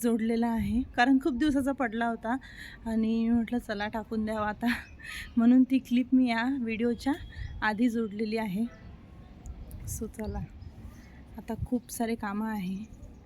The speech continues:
कारण संडे आहे आणि भरपूर सारे झालेले पण आहे, तुम्हाला दाखवते. आज संडे होता आणि इतके कामं होते सकाळपासून, भयानक कामं होते. आणि आज तुम्ही बघू शकता किती सारे कपडे धुतले. आणि हे बघा, अ, स्वानंदीच्या बाबांनी छान तिची सायकल वगैरे धुवून वाळत घातली,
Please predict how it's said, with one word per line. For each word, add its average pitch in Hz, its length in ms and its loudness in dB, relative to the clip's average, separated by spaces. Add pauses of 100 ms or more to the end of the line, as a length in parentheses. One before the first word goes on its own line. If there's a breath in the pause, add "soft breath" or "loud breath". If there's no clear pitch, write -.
(280)
कारण 226 260 2
संडे 226 380 2
आहे 226 180 2
आणि 233 140 6
भरपूर 226 300 0
सारे 262 240 4
झालेले 220 380 4
पण 233 180 0
आहे, 208 120 -2
तुम्हाला 220 260 -2
दाखवते. 220 460 -2
आज - 60 -2
संडे 226 280 -2
होता 240 280 -2
आणि 226 320 2
इतके - 340 -2
कामं 262 300 8
होते 262 200 4
सकाळपासून, 240 760 0
भयानक 220 460 0 (100)
कामं 220 260 0
होते. 226 320 -2 (500 loud breath)
आणि 214 280 -4
आज 233 260 0
तुम्ही 247 280 4
बघू 220 180 -6
शकता 226 280 -10
किती - 500 -6
सारे 202 280 -8
कपडे 208 320 -10
धुतले. 190 400 -8 (420)
आणि 220 180 -2
हे 226 120 2
बघा, 220 260 -4 (480)
अ, 220 180 -2
स्वानंदीच्या 220 840 -2
बाबांनी 208 520 -6 (100)
छान 220 140 -8
तिची 226 240 -10
सायकल 202 420 -4
वगैरे 202 280 -6
धुवून 202 300 -6
वाळत 196 300 -8
घातली, 202 420 -10